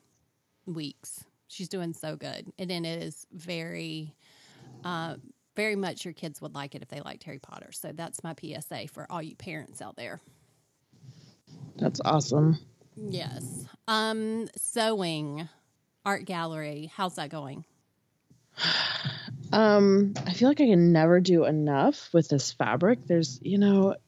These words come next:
Speaker 1: It's just
Speaker 2: it's
Speaker 1: so
Speaker 2: so
Speaker 1: great. Like,
Speaker 2: Oh,
Speaker 1: you
Speaker 2: it's so
Speaker 1: just can
Speaker 2: good.
Speaker 1: look at it, and it's so vibrant, and it's so soft, and, oh, so
Speaker 2: But
Speaker 1: good.
Speaker 2: just looking at it does not do it justice. So, um, while I was at Nancy's,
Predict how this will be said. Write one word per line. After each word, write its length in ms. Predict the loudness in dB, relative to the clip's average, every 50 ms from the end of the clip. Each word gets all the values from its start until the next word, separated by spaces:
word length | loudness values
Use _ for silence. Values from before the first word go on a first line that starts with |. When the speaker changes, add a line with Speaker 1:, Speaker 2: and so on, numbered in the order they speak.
| _ _ -14
Speaker 1:
It's 140 | -8 -2
just 200 | -2 -2 2 4
Speaker 2:
it's 80 | 2 2
Speaker 1:
so 80 | 4 4
Speaker 2:
so 300 | 4 6 6 8 8 6
Speaker 1:
great. 480 | 6 4 2 -2 -4 -4 -6 -8 -10 _ _ _ _ _ _ _ _ 0
Like, 200 | 2 2 2 0
Speaker 2:
Oh, 40 | -2
Speaker 1:
you 80 | -4
Speaker 2:
it's 80 | -4 2
so 80 | 4 4
Speaker 1:
just 160 | 4 4 4
can 180 | 4 4 4 4
Speaker 2:
good. 20 |
Speaker 1:
look 380 | 2 0 -6 -6 -6 -6 -6 -6
at 240 | -6 -4 -4 -2 -2
it, 180 | -2 -4 -4
and 80 | -4 -6
it's 140 | -10 -10 -10
so 140 | -10 -10
vibrant, 960 | -10 -10 -12 -10 -8 -8 -6 -6 -6 -6 -6 -6 -6 -6 -4 -4 -6 -6 -8 -10
and 180 | -10 -10 -10
it's 160 | -12 -12 -14
so 160 | -12 -12 -12 -12
soft, 720 | -12 -10 -6 -4 -4 -2 -2 -2 -2 -2 -4 -4 -6 -8
and, 240 | -6 -6 -6 -8 -6 -4
oh, 680 | -2 -2 -2 -2 -2 -2 -2 -2 -2 -2 -2 -4 -4 -6 -8 -8 -4
so 220 | -2 -2 -2 -2
Speaker 2:
But 280 | -2 0 4 6 6 6
Speaker 1:
good. 300 | 6 2 0 -2 -6 -8 _ _ _ _ _ _ _ _ -20 -10 0
Speaker 2:
just 360 | 4 6 8 8 6 6 4
looking 280 | 4 4 4 4 4 6
at 140 | 6 6 6
it 300 | 8 6 6 4 2 _ _ -2
does 240 | 2 2 2 4
not 340 | 4 4 4 4 2 2 0
do 100 | 0 -2
it 80 | -4 -2
justice. 600 | -2 -4 -4 -4 -6 -8 -8 -8 -10 -14 -18 _ _ -20 -20 -20 -20 -20 -20 -20 _
So, 560 | -16 -6 2 4 4 6 8 8 8 6 6 4
um, 440 | 2 2 2 4 4 2 2 -2 -4 -6
while 360 | -8 -6 -2 0 2 4 4
I 80 | 4
was 160 | 2 2 0 -2
at 100 | 0 0
Nancy's, 720 | 2 0 0 2 2 4 4 4 4 2 0 -2 -8 -16